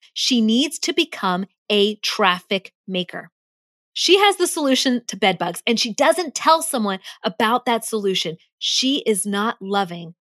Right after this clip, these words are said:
that person. She's not serving them. If you're not marketing, and if you're holding on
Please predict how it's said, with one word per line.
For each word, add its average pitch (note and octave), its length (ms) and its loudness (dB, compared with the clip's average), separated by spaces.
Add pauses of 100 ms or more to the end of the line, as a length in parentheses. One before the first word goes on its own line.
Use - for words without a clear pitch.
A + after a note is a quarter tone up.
that E3+ 220 -10
person. E3+ 460 -10 (200)
She's B3+ 320 -2
not A#3+ 240 -2
serving F#3 440 -4
them. E3 220 -16 (720)
If C4+ 200 2
you're D#4+ 600 2
not A#3 460 2
marketing, G3 640 -2 (300)
and G#3 180 0
if G3+ 180 2
you're D4 280 2
holding C#4+ 440 -2
on G3 400 -2